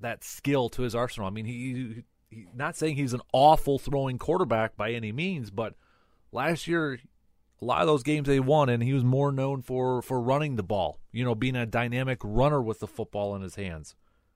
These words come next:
Made some passing plays, but could he almost expand on that?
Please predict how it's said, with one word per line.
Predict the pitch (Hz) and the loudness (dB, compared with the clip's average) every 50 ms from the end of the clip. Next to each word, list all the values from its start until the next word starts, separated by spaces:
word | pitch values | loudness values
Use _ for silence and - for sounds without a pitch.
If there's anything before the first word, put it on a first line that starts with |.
| _ _ - | _ _ -8
Made | 107 113 131 147 - | -6 -4 -4 -4 -4
some | - 160 135 | -6 -6 -2
passing | 151 139 139 147 - 151 131 | 0 0 0 0 -2 -6 -8
plays, | - 123 120 117 | -4 -4 -2 0
but | - 127 120 | 2 2 2
could | - - 135 113 | 2 2 -2 -2
he | 113 135 139 | 0 -2 -2
almost | 143 139 139 139 131 123 - - - - - _ _ _ _ _ _ _ - | -2 -2 -2 -4 -6 -6 -8 -10 -18 -20 -20 _ _ _ _ _ _ _ -14
expand | - 113 - - - - - 123 131 147 151 147 139 120 104 | -14 -12 -12 -12 -14 -10 -8 -6 -6 -4 -4 -6 -6 -4 -4
on | 98 90 85 82 | -4 -4 -4 -6
that? | 80 76 76 - | -10 -12 -14 -14